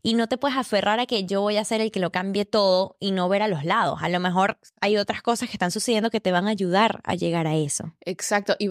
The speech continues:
Speaker 2: y por eso mismo, Jessica, fue que yo creé este espacio de los secretos del éxito, porque a veces solo vemos como que la punta de la montaña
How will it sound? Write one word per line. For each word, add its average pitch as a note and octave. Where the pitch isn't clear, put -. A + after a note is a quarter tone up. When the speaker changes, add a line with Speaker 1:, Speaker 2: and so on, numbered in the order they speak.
Speaker 2:
y G#3
por F#3+
eso C4
mismo, B3
Jessica, F#3+
fue D#3+
que F3
yo F3
creé F3
este F#3
espacio F3+
de F3
los F3
secretos D#3+
del G3
éxito, F#3+
porque E3+
a E3
veces F#3+
solo G#3
vemos G#3
como F3+
que F3
la D3+
punta F#3
de G3
la G3
montaña E3+